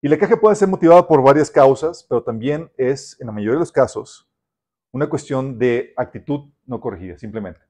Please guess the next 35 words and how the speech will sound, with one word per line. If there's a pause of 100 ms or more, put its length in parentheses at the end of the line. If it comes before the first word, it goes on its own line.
(280)
No
te
habías
vuelto
consciente
de
esa
nefasta
actitud, (520)
y
es
una
cuestión
de (200)
tomar
la
decisión
de
cambiarla,
voluntariamente
y
conscientemente. (840)
Como
algunos
dijeron,
"Oye,
pues
ya
le
bajé
varias
rayitas
a
la
queja,